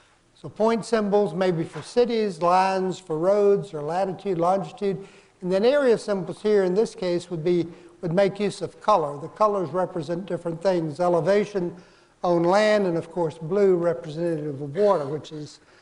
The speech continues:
uh, a common use of color on maps. Here's some more color representations and symbols. This is part of a topographic map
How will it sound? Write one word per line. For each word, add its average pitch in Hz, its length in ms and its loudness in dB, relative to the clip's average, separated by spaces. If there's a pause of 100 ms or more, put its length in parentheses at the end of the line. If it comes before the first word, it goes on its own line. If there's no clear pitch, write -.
(320)
uh, 156 340 -4
a - 20 -10
common 170 680 0 (160)
use 196 580 -2 (360)
of 156 200 -14
color 175 360 2
on 151 420 -6 (140)
maps. 180 580 -4 (760)
Here's 214 200 4
some 185 160 -2
more 208 600 4 (240)
color 208 220 4
representations 190 1000 0
and 170 180 -4
symbols. 214 520 -2
This 180 200 -6
is 165 120 -10
part 175 260 -2
of 151 80 -4
a 151 60 -8
topographic 180 720 -4
map 185 420 -6